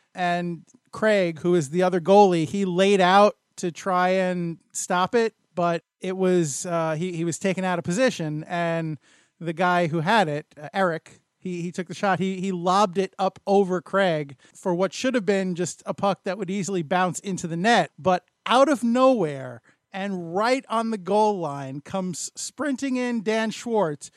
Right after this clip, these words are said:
who reaches out with his hand and bats the puck out pretty much on the goal line. And as the L I Q knows, because I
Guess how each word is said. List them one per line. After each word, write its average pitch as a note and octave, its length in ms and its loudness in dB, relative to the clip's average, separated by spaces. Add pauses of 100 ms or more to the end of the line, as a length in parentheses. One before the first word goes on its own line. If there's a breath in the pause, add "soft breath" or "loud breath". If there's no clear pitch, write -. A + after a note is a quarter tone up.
(240)
who A3 180 0
reaches A#3 500 -2
out A3+ 420 2
with G#3 140 -4
his A3 160 -6
hand G#3+ 420 -4
and E3+ 400 -6
bats G#3+ 380 -2
the C4+ 140 -6
puck - 380 0
out F#3 420 -2 (160)
pretty G#3+ 140 -4
much G3 200 -4
on F#3 220 -2
the F3 80 -6
goal E3+ 240 -2
line. A2 240 -12 (200)
And F#3+ 600 -2 (120)
as F#3+ 360 -4
the G3 160 -8
L G#3+ 120 -4
I G#3+ 120 -2
Q C4+ 240 -4
knows, D#3 320 -2
because E3+ 520 -4
I F3 440 -2